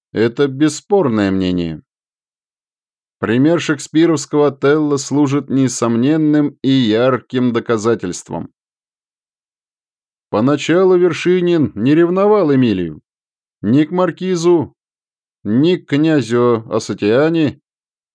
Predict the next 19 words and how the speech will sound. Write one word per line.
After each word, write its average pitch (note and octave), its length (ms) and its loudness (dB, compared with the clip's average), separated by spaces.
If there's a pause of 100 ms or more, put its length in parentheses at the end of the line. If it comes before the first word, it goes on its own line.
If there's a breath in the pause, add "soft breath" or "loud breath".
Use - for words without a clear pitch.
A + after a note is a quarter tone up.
ни D3 280 2
к E3+ 120 -6
этому D#3 600 0
развратному D3+ 840 0
мальчишке D3+ 640 -2
Яше, C#3 720 2
сыну C#3 480 0
сахарозаводчика C3 1300 -2 (100)
Терещенко. B2+ 960 -2 (1160)
Рудольф B2+ 600 0
с C3+ 200 -2
Эмилией C#3+ 480 2
даже B2+ 400 0
посмеивались B2+ 880 0
над A2+ 220 -4
престарелым A2+ 680 0
маркизом A#2 840 -2
де G#2+ 220 -2
Гельи, G#2+ 720 -2